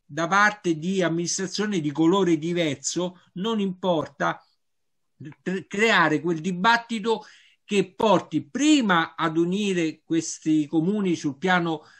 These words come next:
diciamo, dell'intesa politica, della convergenza verso un obiettivo comune. Io ho fatto l'esempio, che so, degli, dell'Europa, no? Quando, eh, è iniziata, eh, la costruzione dell'Europa unita,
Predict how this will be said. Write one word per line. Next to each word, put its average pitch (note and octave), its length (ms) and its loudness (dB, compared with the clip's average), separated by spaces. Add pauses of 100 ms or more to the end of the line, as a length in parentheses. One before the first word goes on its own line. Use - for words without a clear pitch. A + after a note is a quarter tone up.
(160)
diciamo, E3+ 720 -2
dell'intesa F#3+ 960 0
politica, D#3 540 -2
della D#3+ 260 0
convergenza F3+ 1000 -2
verso D#3 520 -2 (240)
un D#3+ 140 0
obiettivo D#3 640 2
comune. C3+ 600 -2 (460)
Io F3 240 2
ho E3 100 4
fatto F3 400 0
l'esempio, E3+ 540 2
che D#3 140 0
so, C#3+ 160 -2
degli, D3+ 260 0 (200)
dell'Europa, D3 880 4
no? F#3 240 -4 (280)
Quando, F#3+ 640 2
eh, D3+ 680 0
è - 100 -12
iniziata, D#3 1120 -2
eh, C#3 40 -6
la D3 140 -2
costruzione D#3+ 800 -2
dell'Europa D3 560 -2
unita, B2+ 640 -2